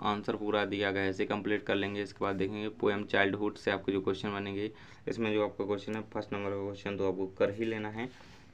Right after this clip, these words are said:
और सारे जो क्वेश्चन दिए गए हैं ये छठे नंबर का क्वेश्चन कर लेंगे आप। "What does the child think about the adult in the poem childhood?" है ना, ये रहेगा इसका आंसर, देख ही सकते हैं।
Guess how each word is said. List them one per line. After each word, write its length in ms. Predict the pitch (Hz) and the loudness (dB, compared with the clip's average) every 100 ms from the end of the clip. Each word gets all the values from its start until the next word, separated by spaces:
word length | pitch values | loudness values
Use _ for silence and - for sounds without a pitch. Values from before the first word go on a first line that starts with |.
| - | -2
और 140 | 113 110 | 0 2
सारे 320 | - 98 98 | 2 0 2
जो 120 | 98 | 0
क्वेश्चन 360 | 95 98 - 95 | -2 -4 -2 2
दिए 180 | 95 | 4
गए 140 | 98 101 | 4 2
हैं 220 | 117 139 - - - - - - - - - - | 0 -4 -6 -20 -20 -20 -20 -20 -20 -20 -20 -4
ये 120 | 117 | 0
छठे 260 | 101 - 104 | 2 4 4
नंबर 220 | 107 107 | 4 4
का 100 | 107 | 4
क्वेश्चन 300 | 101 98 110 | 2 -2 -4
कर 140 | 95 101 | 0 0
लेंगे 300 | 98 98 98 | 0 0 0
आप। 180 | 95 - - - - | -2 -4 -10 -14 -10
"What 260 | 104 104 104 | 0 2 4
does 180 | 104 98 - | 4 2 -4
the 100 | 104 | 0
child 340 | - 101 107 113 - | 4 4 4 0 0
think 240 | 110 110 | 0 4
about 320 | 104 101 101 | 6 6 6
the 180 | 92 107 | 4 4
adult 320 | 95 101 95 | 4 2 0
in 180 | 101 98 | 0 0
the 100 | 92 - - - - - | 0 -2 -4 -16 -18 0
poem 260 | 113 107 107 - | 4 6 4 0
childhood?" 640 | 95 92 92 92 104 107 - - - - - - | 4 4 2 0 -2 -2 -6 -10 -20 -20 -8 -4
है 60 | |
ना, 60 | 110 | 0
ये 180 | 98 98 | 4 4
रहेगा 220 | 98 98 | 4 2
इसका 220 | 95 95 | 2 0
आंसर, 380 | 95 98 123 127 - - - - | 0 2 0 0 -4 -20 -18 -2
देख 200 | 98 98 | 2 4
ही 80 | 95 | 2
सकते 300 | 92 90 92 | -2 -2 -2
हैं। 160 | 87 | -2